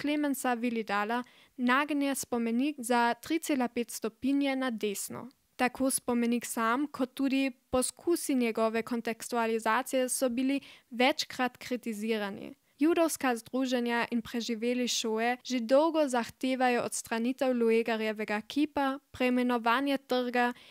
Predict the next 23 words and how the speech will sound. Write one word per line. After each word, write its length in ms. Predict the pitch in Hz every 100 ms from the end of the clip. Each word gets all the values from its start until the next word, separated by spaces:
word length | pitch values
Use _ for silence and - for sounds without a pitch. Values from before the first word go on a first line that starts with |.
| -
in 140 | 269 247
postavitev 720 | 262 - 254 240 294 320 285
spominskega 800 | - - 226 247 269 - 226 208
kraja 500 | - 220 220 247 254
proti 540 | - 226 247 254 269 -
antisemitizmu. 1120 | 220 220 214 220 214 208 220 208 190 214 - _
Viktoria 680 | 233 254 - 285 330 311 277
Borochow, 760 | 247 233 226 220 - 226 214 -
Präsidentin 720 | - 240 233 226 226 269 302 254
der 140 | 233
jüdischen 580 | 233 277 311 - 277 262
österreichischen 920 | 262 285 - 247 226 220 233 - 226 208
HochschülerInnen, 960 | 247 269 - 262 254 262 254 269 294 294
meinte 420 | 240 233 262 285
bezüglich 520 | 254 - 269 269 240
der 100 | 226
geplanten 540 | 214 - 202 220 233
Neigung 440 | 226 220 233 262 254
des 160 | 226 -
Denkmals 720 | 226 226 226 - 262 247 -
in 120 | 247
einer 300 | - 220 -
Aussendung 640 | 226 240 - 254 269 285